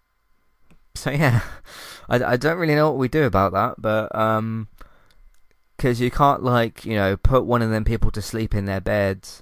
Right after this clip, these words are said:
like, you know, put a thing over their mouth and put them to sleep, um, and then give them a vaccine, 'cause that, I'm pretty sure you have to give someone a vaccine with <laughs> their consent.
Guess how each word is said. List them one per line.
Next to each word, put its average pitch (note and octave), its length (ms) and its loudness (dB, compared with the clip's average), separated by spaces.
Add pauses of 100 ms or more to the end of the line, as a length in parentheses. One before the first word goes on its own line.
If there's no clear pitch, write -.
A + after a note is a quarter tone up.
(460)
like, F#2+ 240 -2
you G2+ 80 -8
know, F2+ 140 -4
put - 180 6
a G2 80 0
thing G#2 260 -4
over F#2 200 -4
their F#2 100 -2
mouth F#2 260 -4
and F#2 80 -10
put - 120 0
them F#2+ 160 -10
to - 100 -16
sleep, - 480 -6 (840)
um, F#2+ 760 -2 (380)
and G#2 180 -2
then G2 220 -4
give G2 220 -4
them G2 200 -6
a F#2+ 60 -4
vaccine, F#2+ 680 -6 (920)
'cause G#2+ 160 -4
that, A2+ 240 -2
I'm G2+ 160 -8 (260)
pretty D#3+ 220 0
sure A2+ 200 0
you G2+ 120 -2
have A2 180 -4
to G2+ 80 -8
give G2+ 180 -6
someone G2 300 -4
a F#2 60 -6
vaccine F#2 520 -6
with F#2 440 -8 (100)
<laughs> - 100 -14
their G#2 200 0
consent. G2+ 720 -6